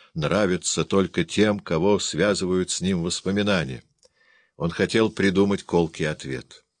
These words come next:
Но, в конце концов, Донья Ракель — его гостья, а обучать куртуазии дочь еврея ему не пристало. Он заговорил о другом. Подростка-еврея дона Аласара,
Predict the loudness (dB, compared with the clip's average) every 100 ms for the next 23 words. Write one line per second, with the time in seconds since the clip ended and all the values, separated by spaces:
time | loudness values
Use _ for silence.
0 | _ _ 0 0 0 -2 0 0 0 0
1 | 2 4 4 0 -12 -20 -10 2 2 4
2 | 2 2 2 2 2 2 -2 -10 -10 -8
3 | -2 4 4 4 0 0 -2 -20 -20 -20
4 | _ _ _ _ -2 0 2 2 2 2
5 | 2 0 -10 -14 _ 0 4 6 4 2
6 | 4 4 2 0 -2 -4 -6 -2 0 0
7 | -2 -6 -4 2 4 4 0 -4 -8 -4
8 | -2 -2 -2 -6 -6 -6 -6 -10 _ _
9 | _ _ _ 0 0 0 -4 -4 -2 0
10 | 0 0 -2 -6 -6 -6 -4 -6 -6 _
11 | _ _ _ _ _ _ _ _ _ _
12 | _ _ _ _ _ _ _ _ _ _
13 | _ _ _ _ _ _ _ _ _ _
14 | _ 0 4 4 4 4 4 6 6 6
15 | 6 4 4 4 4 4 4 2 2 4
16 | 4